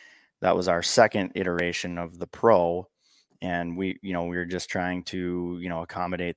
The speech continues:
the folks that wanted something that had a capture mechanism on it. And we were scratching our heads on the design and trying to take our original Pro,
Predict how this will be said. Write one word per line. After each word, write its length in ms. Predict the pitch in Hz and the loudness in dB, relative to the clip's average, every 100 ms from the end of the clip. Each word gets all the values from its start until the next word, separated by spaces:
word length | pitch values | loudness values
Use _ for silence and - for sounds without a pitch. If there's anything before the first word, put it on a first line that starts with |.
| _ | _
the 60 | |
folks 340 | 92 92 87 - | -4 -2 -2 -4
that 140 | 90 | -4
wanted 280 | 90 87 85 | -2 -4 -4
something 280 | 87 87 90 | -8 -6 -6
that 100 | 85 | -4
had 120 | 87 | -6
a 40 | 82 | -6
capture 440 | - 90 - 92 | 0 0 0 -6
mechanism 540 | 85 87 90 85 85 | -6 -8 -8 -8 -6
on 180 | 82 82 | -4 -2
it. 160 | 85 - _ - _ _ | -4 -6 _ -20 _ _
And 160 | - 87 | -4 -2
we 80 | 90 | 0
were 80 | 87 | 0
scratching 460 | - 98 92 - | 6 8 8 4
our 80 | 87 | 0
heads 280 | 95 95 92 | 4 2 2
on 100 | 90 | -2
the 80 | 90 | -2
design 560 | 87 90 87 87 90 87 | -4 -2 0 0 0 -2
and 220 | 87 85 | -6 0
trying 200 | 110 104 | 4 4
to 80 | 95 | 4
take 260 | - 101 | 2 2
our 140 | 92 90 | 2 2
original 420 | 90 92 92 90 | 2 0 -2 -4
Pro, 580 | - 92 87 87 87 | -4 -2 2 2 -2